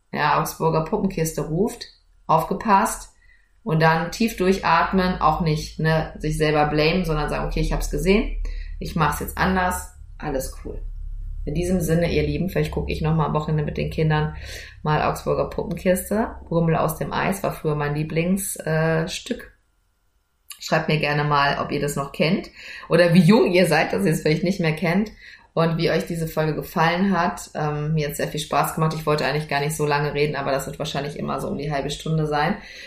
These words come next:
ähm, weil kurz kann ich irgendwie auch nicht und oberflächlich auch nicht und das ist auch nicht immer komplett durchstrukturiert, aber ich bin ziemlich sicher, ähm, dass ihr mir heute gut folgen konntet. Ich bin grad sehr, sehr happy,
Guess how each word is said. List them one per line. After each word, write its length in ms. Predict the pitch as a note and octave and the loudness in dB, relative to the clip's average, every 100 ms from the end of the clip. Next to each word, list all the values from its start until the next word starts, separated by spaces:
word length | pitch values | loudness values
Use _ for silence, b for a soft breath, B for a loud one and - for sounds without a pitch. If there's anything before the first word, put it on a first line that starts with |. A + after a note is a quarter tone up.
| B - | B -2
ähm, 520 | D3+ D3 C#3+ C#3+ D3 - | 2 2 0 -6 -6 -2
weil 180 | C#3 C#3 | -2 -2
kurz 280 | - D#3 D#3 | -4 -2 -4
kann 180 | - C#3 | -4 -4
ich 140 | C3+ | -2
irgendwie 260 | - D3 D#3+ | -6 -6 -2
auch 260 | - D#3 - | 0 0 0
nicht 260 | G3 G#3 | 0 -2
und 100 | - | -4
oberflächlich 680 | D3+ D3+ D3+ C3+ - D#3 - | -2 0 0 -2 -6 -6 -2
auch 220 | E3 - | 0 2
nicht 240 | G3 F#3+ | 0 0
und 100 | - | -4
das 140 | D#3 D#3 | -6 -6
ist 180 | - - | -6 -2
auch 240 | - - B B B B | -2 -4 B B B B
nicht 200 | F3 F#3+ | 2 4
immer 420 | - D#3 C#3 C#3 | 2 4 4 2
komplett 360 | - D3+ D#3 - | 0 0 0 0
durchstrukturiert, 840 | D3+ - - D#3+ D#3+ D#3 D#3 D3+ | 0 -2 -4 -4 -2 2 2 2
aber 180 | C3+ C#3+ | 0 0
ich 140 | D3 | -2
bin 160 | - C#3+ | -4 -6
ziemlich 360 | - D3 D3 - | -4 -4 -4 -2
sicher, 540 | D#3 D#3 D3+ C#3+ C#3+ | -2 0 0 0 -2
ähm, 640 | - D3 C#3 C#3 C3+ D3+ - _ _ _ | -4 -4 -6 -6 -8 -8 -12 _ _ _
dass 200 | D3+ D#3 | -4 -2
ihr 100 | D3 | -2
mir 100 | D3 | 0
heute 220 | D3 D3+ | 0 -2
gut 180 | D#3+ D#3+ | -2 -4
folgen 360 | - D3 D3+ | 0 0 2
konntet. 560 | D3+ C#3+ D3 D#3+ D#3+ - | 0 0 0 0 -2 -4
Ich 160 | D#3+ - | -12 -6
bin 140 | D3+ | -4
grad 260 | C#3+ D3 - | -2 -2 0
sehr, 140 | D3 | -2
sehr 120 | D3+ | 0
happy, 480 | D#3+ D#3 F#3+ G3+ B | 0 0 2 0 B